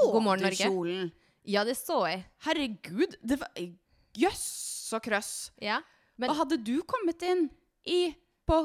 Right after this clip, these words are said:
Speaker 2: Gullruten? Du hadde sikkert bare tenkt som du alltid tenker, «Jeg tar på meg den der, eh, sorte silkekjolen med spagettistropper.»
Speaker 1: <laughs>
Speaker 2: Det hadde du gjort, og så hadde du tatt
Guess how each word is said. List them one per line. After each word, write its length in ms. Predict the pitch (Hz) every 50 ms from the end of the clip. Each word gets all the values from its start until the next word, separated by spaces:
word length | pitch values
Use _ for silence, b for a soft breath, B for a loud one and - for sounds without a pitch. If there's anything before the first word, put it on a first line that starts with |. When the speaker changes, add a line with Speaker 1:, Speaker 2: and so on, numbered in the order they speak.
| 294 -
Speaker 2:
Gullruten? 840 | 262 269 330 311 240 220 220 220 202 - - 220 220 240 233 214 b b b b b b b b 202
Du 60 | 240
hadde 220 | 285 320 330 349 320
sikkert 300 | - 339 - 339 330 _ -
bare 160 | 330 311 302
tenkt 240 | - 302 285 277 -
som 160 | - 320 302
du 80 | 294
alltid 300 | 302 269 240 - 254 269
tenker, 220 | 294 277 240 - 247
«Jeg 100 | 254 -
tar 140 | - 254 220
på 60 | - 190
meg 80 | 208 214
den 140 | 208 208 190
der, 140 | - 175 190
eh, 300 | 185 185 180 180 175 - - - - 233
sorte 400 | 233 - - 226 226 - - 196
silkekjolen 720 | - - 208 - - 170 165 160 165 - - 165 - 202
med 140 | 220 220 208
spagettistropper.» 760 | - - 190 175 - - 120 - - 123 - - - 170 165 160
Speaker 1:
<laughs> 400 | - - - 370 - - - -
Speaker 2:
Det 80 | - 240
hadde 220 | 262 262 240 254 240
du 60 | 247
gjort, 220 | 262 302 392 - -
og 80 | 269 -
så 80 | 262
hadde 80 | 254 240
du 60 | -
tatt 140 | 285 262 -